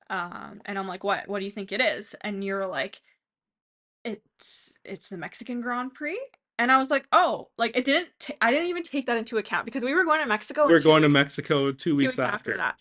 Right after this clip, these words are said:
Speaker 1: I was like, "Oh," and we had, like, jokingly, I think, like, you tweeted saying my wife is the best 'cause she got me, like,
Speaker 2: Yeah.
Speaker 1: Mexican Grand Prix tickets 'cause you wanted to go. Um, and we were going that same weekend, or, like, it was there the same
Speaker 2: Yeah,
Speaker 1: weekend.
Speaker 2: Formula One was that
Speaker 1: Yeah.
Speaker 2: weekend. Yeah.
Speaker 1: And I was like,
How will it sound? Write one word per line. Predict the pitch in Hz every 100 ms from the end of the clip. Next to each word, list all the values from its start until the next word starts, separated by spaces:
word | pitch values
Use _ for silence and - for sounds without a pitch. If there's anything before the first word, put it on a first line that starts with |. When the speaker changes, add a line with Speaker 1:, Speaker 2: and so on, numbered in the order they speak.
| _ _ -
Speaker 1:
I |
was | 247 254
like, | 240 -
"Oh," | 262
and | 233
we | 247
had, | 247
like, | 240 220 _
jokingly, | - 233 233 240 233 226 214
I | 220
think, | 214
like, | 214
you | 196 196
tweeted | - 190 190
saying | 190 185
my | 185
wife | 185 233
is | 196
the | 185
best | 165 -
'cause | 196
she | 185
got | 175 185
me, | 180
like, | 175 170 -
Speaker 2:
Yeah. | - 156 131
Speaker 1:
Mexican | 185 175
Grand | 180 -
Prix | 190
tickets | 190 170 - - _ - - -
'cause | 220
you | 180
wanted | 170 190
to | -
go. | 170 98 - - - _
Um, | - 185 180 180 185 _ _ _ 202
and | 190
we | 190
were | 185
going | 185 180
that | 175 160
same | 180 170
weekend, | - - - -
or, | 190
like, | 170 160
it | 180
was | 175 -
there | 135 -
the |
same | - -
Speaker 2:
Yeah, | 160 135
Speaker 1:
weekend. | - -
Speaker 2:
Formula | 139 143 135
One | 127 123 120
was | 117 113 110
that | 110
Speaker 1:
Yeah. | 98
Speaker 2:
weekend. | 98 82 80 98 _ _
Yeah. | - 240
Speaker 1:
And | 233
I |
was | 226 233
like, | 233 214